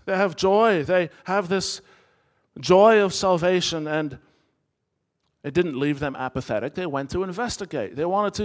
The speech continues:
to, to see for themselves. They wanted to reach into what they had been given.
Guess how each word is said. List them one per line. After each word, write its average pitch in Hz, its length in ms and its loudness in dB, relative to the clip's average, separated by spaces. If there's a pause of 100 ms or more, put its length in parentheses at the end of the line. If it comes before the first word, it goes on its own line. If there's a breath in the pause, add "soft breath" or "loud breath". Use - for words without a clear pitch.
(100)
to, - 60 -20 (760 loud breath)
to 202 100 -6
see 226 300 -4
for 226 160 -4
themselves. 208 580 0
They 175 140 -2
wanted 202 300 -2
to 196 140 -2
reach 202 280 -2
into 202 400 -2
what 175 140 -2
they 170 120 -6
had 160 140 -4
been 143 140 -8
given. 127 380 -8